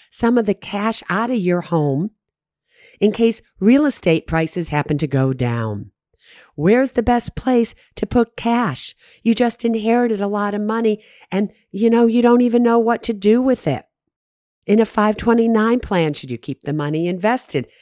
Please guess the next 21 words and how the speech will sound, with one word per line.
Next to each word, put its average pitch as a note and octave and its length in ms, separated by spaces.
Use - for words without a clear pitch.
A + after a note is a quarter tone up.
and C#3 160
save C#3+ 300
for - 120
your E3+ 160
kids' F3+ 280
college F#3+ 360
educations F#3+ 680
or C#3+ 80
go C3 180
to D3 80
cash E3+ 400
there? G#3+ 420
So F#3+ 220
many A3 360
of G#3+ 80
you F#3 160
are F3+ 100
still G3 320
even G3 220
confused F3 720
about F#3+ 340